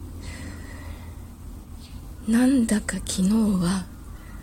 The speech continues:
一晩中カラスがうるさくて、カラスに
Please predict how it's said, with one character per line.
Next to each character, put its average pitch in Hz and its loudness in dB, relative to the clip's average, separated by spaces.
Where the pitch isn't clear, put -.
一 - 0
晩 254 6
中 240 4
カ - -2
ラ 247 2
ス - 8
が 180 -6
う 175 -4
る 214 -2
さ 240 2
く - -6
て、 185 0
カ 262 0
ラ 233 4
ス 226 4
に 180 2